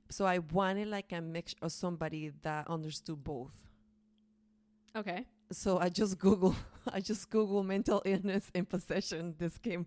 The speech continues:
Speaker 1: out. So he wrote a, a article in the Washington Post that he was discussing how he,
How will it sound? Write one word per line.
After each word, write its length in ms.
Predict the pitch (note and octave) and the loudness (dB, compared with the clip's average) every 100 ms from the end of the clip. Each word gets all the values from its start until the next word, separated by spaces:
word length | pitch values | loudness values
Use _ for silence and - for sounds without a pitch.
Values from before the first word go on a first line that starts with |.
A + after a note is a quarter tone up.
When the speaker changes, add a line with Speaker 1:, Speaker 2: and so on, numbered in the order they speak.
| - | -6
Speaker 1:
out. 260 | D#3+ - - - - - - - | -10 -10 -18 -20 -20 -20 -20 -18
So 200 | - G#3+ | -2 0
he 140 | G#3 A3+ | 0 0
wrote 240 | A3+ A3 | 0 2
a, 260 | G#3 G3 F#3+ - | 2 2 -2 -2
a 240 | F#3 F3 - | -2 -2 -2
article 500 | G#3 B3 - F#3 F3+ | -2 -2 -2 0 0
in 160 | F3 E3 | -2 -2
the 120 | E3 | -2
Washington 480 | D#3+ D#3 D#3 D3+ D3 | -2 -4 -8 -10 -8
Post 440 | - F#3+ E3+ E3 - | -4 -4 -4 -8 -12
that 280 | D3 C#3 - | -10 -10 -14
he 300 | - F3+ E3 | -12 -8 -6
was 220 | D#3+ D#3 | -6 -8
discussing 600 | - D#3 - F3 - D#3 | -10 -12 -6 -6 -6 -10
how 460 | E3 D3+ D3 C#3+ - _ _ _ _ _ _ - | -8 -6 -6 -8 -12 _ _ _ _ _ _ -20
he, 720 | - F#3+ F3+ E3+ E3 D#3 | -8 -6 -4 -6 -8 -10